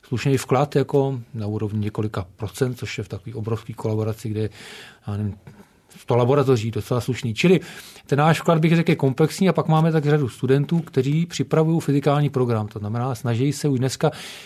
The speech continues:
přemýšlet a simulovat ty srážky, protože představa o tom, jaká srážka bude vypadat, to je něco nepřes-, nebo jako získat představu, eh, jak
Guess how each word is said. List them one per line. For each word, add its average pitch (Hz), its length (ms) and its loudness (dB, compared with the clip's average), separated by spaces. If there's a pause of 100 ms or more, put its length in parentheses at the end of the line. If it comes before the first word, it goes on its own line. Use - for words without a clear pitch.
(140)
přemýšlet 127 580 0
a 117 100 0
simulovat 143 540 2
ty 139 60 0
srážky, 123 460 -2
protože 123 400 2 (420)
představa 147 360 2
o 147 40 4
tom, 143 160 2
jaká 139 180 2
srážka 135 360 0
bude 127 120 2
vypadat, 123 380 0 (420)
to 113 120 -2
je 120 140 0
něco 120 220 -2
nepřes-, - 340 -4
nebo 110 140 -6 (460)
jako 107 200 -6 (720)
získat 123 320 0
představu, 156 420 2 (380)
eh, 120 300 -2
jak 123 260 -2